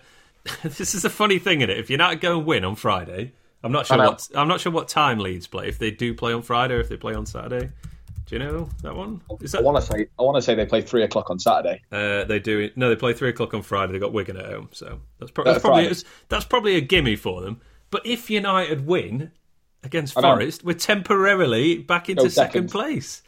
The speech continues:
Speaker 2: Yeah, this is the thing about not giving up, isn't it? And Wigan, Wigan went to Norwich, and I know Norwich are in a little bit cruise control and they've dropped off, but they got a point away at Norwich.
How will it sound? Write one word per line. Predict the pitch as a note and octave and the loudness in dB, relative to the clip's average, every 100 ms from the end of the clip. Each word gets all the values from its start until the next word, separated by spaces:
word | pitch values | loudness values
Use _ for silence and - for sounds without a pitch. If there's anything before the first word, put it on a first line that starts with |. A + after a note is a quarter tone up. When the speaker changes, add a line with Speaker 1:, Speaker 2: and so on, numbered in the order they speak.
| - | 4
Speaker 2:
Yeah, | A#2 A2 | 6 6
this | - D#3+ | 4 0
is | G3+ | 0
the | - | -4
thing | - F3+ A#2 | 0 0 4
about | A2 A#2 | 4 4
not | B2+ - | 2 0
giving | A2+ A#2 | 0 2
up, | A#2 C#3 | 2 0
isn't | B2+ | -2
it? | G#2+ | -2
And | A#2+ D#3 | 2 4
Wigan, | A3 G3+ - _ _ | 4 4 0 _ _
Wigan | C#3+ D#3 D3 | 2 4 4
went | D3+ B2 | 2 2
to | |
Norwich, | D#3 G3 B2+ - | 2 2 2 0
and | A#2 | -2
I | B2 | 2
know | C#3+ C#3 | 2 4
Norwich | C#3 C#3 - | 4 2 4
are | A#2 A2+ | 4 6
in | |
a | A#2+ | 4
little | C3 C3 | 2 2
bit | B2 | 2
cruise | - B2+ A#2 | 2 0 2
control | A2+ - A#2 A2 | 0 4 4 6
and | G#2 | 4
they've | F#2+ | 2
dropped | B2+ - | 2 2
off, | A#2+ A#2 | 0 2
but | A2 | 4
they | A#2 | 4
got | A#2+ A2+ | 4 4
a | - | 4
point | C3 C3 | 2 2
away | A#2+ C3+ | 4 2
at | - | 4
Norwich. | D#3+ C3+ - - | 2 2 -2 -10